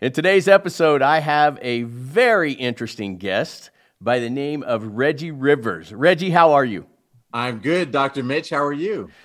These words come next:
Speaker 1: I'm fantastic. You know, obviously, we're doing this here in Colorado. We're, we're based out of Erie. So a lot of people are gonna know Reggie Rivers. So this is gonna be an easy sell for all of our local listeners for sure.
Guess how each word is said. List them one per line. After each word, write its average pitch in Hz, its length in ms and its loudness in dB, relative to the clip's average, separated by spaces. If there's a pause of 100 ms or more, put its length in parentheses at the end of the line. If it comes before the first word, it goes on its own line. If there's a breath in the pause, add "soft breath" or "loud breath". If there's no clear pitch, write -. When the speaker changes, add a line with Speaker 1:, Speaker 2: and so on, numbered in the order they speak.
(160 soft breath)
Speaker 1:
I'm 127 160 2
fantastic. 110 760 0
You 113 60 -4
know, 113 100 2
obviously, 123 680 0
we're 110 140 -4
doing 110 340 -2
this 107 200 -4
here 104 200 -4
in 104 80 -4
Colorado. 92 540 0
We're, 92 200 -6
we're 92 180 -8
based 95 300 -8
out 95 140 -4
of 82 80 -10
Erie. 82 340 -14 (360 soft breath)
So 101 400 -2
a 101 100 -2
lot 113 460 4
of 117 120 -4
people 107 360 -6
are 104 80 -4
gonna 101 260 -4
know 101 140 -2
Reggie 95 300 -4
Rivers. 80 220 -6
So 95 100 -12
this 120 160 -4
is 131 60 -4
gonna 147 200 2
be 131 100 0
an 113 80 -2
easy 127 300 -4
sell 117 240 0
for 110 120 -4
all 107 140 0
of 101 80 -4
our 95 140 -2
local 107 420 -2
listeners 95 320 -8
for - 160 -18
sure. 90 380 -8